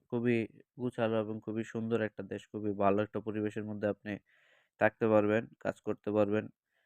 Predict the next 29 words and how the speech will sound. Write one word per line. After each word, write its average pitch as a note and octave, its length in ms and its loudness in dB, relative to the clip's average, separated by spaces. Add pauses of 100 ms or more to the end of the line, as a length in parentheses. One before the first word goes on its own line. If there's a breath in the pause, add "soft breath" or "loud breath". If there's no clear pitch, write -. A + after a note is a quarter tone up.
আবার G#2 300 4
এই A2 140 4
দেশে A2+ 260 2
আসলে A2 300 4
আপনি G#2+ 260 -2
মোটামুটি G#2 640 -4
স্বাধীনভাবে G2+ 540 0
চলাফেরা G2 440 0
করতে G2+ 260 -10
পারবেন। G2 260 -6
ইউরোপের D#3+ 380 2
সব C3+ 260 4
দেশই C3+ 240 2
মোটামুটি B2+ 560 -2 (420)
স্বাধীনতা A2 540 -2 (140)
আছে, G#2 260 -2
কিন্তু G#2 360 -8 (520)
লোক A2+ 280 2
আপনার A2+ 360 0
পর্তুগাল A2 680 2 (140)
বা G2 460 0 (160)
ইটালিতে G#2+ 600 -2 (100)
বা G2+ 220 -2
ফ্রান্সে G2+ 500 -2
কিছু A2 280 -10
কিছু A2 220 -8
এলাকা G2+ 400 0
আছে G#2 180 -6
আপনার G2 280 -6